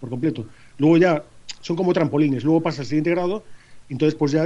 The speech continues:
eh, vas interiorizando todo eso, ya, eh, con una meditación, poco a poco, bueno, vas como ascendiendo, ¿no? Un estado que es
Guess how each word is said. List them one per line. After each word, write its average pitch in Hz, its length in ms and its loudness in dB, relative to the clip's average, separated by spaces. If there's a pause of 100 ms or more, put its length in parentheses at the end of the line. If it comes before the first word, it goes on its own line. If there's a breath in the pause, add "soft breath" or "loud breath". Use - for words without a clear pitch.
eh, 135 300 -2
vas 151 160 -6
interiorizando 160 460 2
todo 160 200 4
eso, 185 380 0
ya, 143 380 0 (440 soft breath)
eh, 139 100 -2
con 135 140 0
una 147 120 4
meditación, 175 760 0 (200)
poco 143 180 -2
a 139 80 -2
poco, 170 300 0
bueno, 135 220 0 (120)
vas 143 160 -2
como 165 160 2
ascendiendo, 139 440 0
¿no? 151 100 -4
Un 147 80 2
estado 156 260 2
que 151 80 0
es - 160 -4